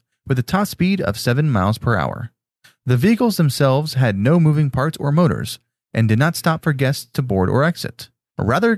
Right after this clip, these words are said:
guests boarded and deboarded via moving walkway,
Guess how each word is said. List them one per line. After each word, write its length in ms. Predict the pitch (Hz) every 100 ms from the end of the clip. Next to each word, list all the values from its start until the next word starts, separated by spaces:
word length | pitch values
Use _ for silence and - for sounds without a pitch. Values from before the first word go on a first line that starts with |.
| -
guests 400 | 143 185 - -
boarded 500 | 104 107 147 208 190 151
and 180 | 143
deboarded 600 | 127 214 117 92 92 95 -
via 320 | 117 170 202
moving 440 | - 123 143 160 104
walkway, 640 | 110 123 107 - 117